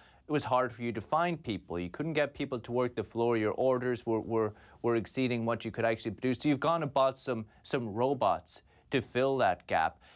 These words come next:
I, is that down to the people who were working for you before still aren't coming back, or is it just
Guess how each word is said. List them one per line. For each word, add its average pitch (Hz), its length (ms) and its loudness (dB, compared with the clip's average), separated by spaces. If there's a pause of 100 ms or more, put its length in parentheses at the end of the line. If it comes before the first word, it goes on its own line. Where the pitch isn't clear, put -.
(100)
I, - 200 -6
is 269 200 2
that 277 260 2
down 175 320 2
to 170 220 2 (100)
the 131 80 -2
people 147 380 0
who 139 100 2
were 127 140 4
working 139 420 0
for 135 180 2
you 123 120 2
before 131 560 2
still 143 360 0
aren't 139 220 0
coming 127 340 -4
back, 123 460 2
or 117 220 -2
is 120 200 -2
it 117 100 -4
just - 400 -4